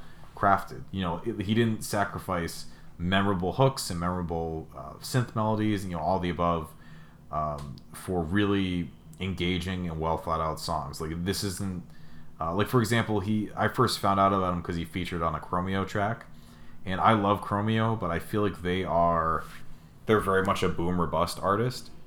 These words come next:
You know, if, like, the chorus doesn't hit you, um, you know, just the right way, or if the bass line isn't on point, like, a lot of Chromeo songs, um, are either, "Wow, I love this," or, like, "Oof, that's kinda cringy," which is also to the lyrics.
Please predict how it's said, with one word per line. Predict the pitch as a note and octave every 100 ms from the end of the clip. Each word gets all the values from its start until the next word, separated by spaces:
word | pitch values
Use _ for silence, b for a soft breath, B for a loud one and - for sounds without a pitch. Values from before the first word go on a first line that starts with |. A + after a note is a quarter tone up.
| -
You | F2+
know, | F2 E2+
if, | F#2 -
like, | F#2+ -
the |
chorus | - G2 G2 F#2+
doesn't | G#2 F#2+
hit | E2 G2+
you, | F#2+ F#2+ F#2+ F#2+ F#2 F2+ b b b b b -
um, | F2 F2 E2+ E2+ E2 E2 D2+ - - - - - - - - -
you | F#2+
know, |
just | F2 G2
the | G2+
right | F#2+ F2+
way, | F#2+ F#2+
or | F2+
if | F2
the | D2+
bass | E2 E2+ -
line | F2+ F2+
isn't | F2 F2
on | F2 E2+
point, | - F2+ F2 C#2+
like, | D#2
a | D#2
lot | E2+ G2
of | F#2
Chromeo | - F2 F2 D#2+
songs, | - D#2+ D#2 D2+ D2+ - - B B B B B
um, | D#2+ D2+ D2+ D2+ D2+ D2+
are | F2 E2+
either, | D#2+
"Wow, | D#2 E2+
I | E2+
love | D#2 D#2+
this," | E2 F2
or, | E2+
like, | D#2 -
"Oof, | E2+ - -
that's | - C#2 -
kinda | - D2+
cringy," | - D2+ C#2 C#2+
which | C#2 C#2+
is | D#2+
also | D#2 -
to | D2+
the | C#2+
lyrics. | C#2+ D#2+ F#2+ F#2+ - -